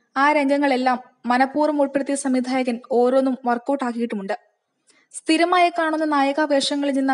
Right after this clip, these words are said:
വ്യത്യസ്തമാണ് മാളവിക മോഹനന്റെ കഥാപാത്രം. അർജുൻ ദാസ് മികച്ച അവതരണമാണ് കാഴ്ചവെച്ചിരിക്കുന്നത്.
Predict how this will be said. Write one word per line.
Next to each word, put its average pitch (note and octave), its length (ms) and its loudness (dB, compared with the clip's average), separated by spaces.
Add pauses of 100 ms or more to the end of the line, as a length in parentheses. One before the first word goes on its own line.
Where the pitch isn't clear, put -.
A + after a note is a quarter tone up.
(120)
വ്യത്യസ്തമാണ് A#3 760 -2 (100)
മാളവിക B3 420 -2
മോഹനന്റെ A#3+ 460 -2
കഥാപാത്രം. G3+ 520 -6 (720)
അർജുൻ A#3 320 0
ദാസ് B3 420 -2
മികച്ച C4+ 360 0
അവതരണമാണ് C4 600 0
കാഴ്ചവെച്ചിരിക്കുന്നത്. G#3 800 -8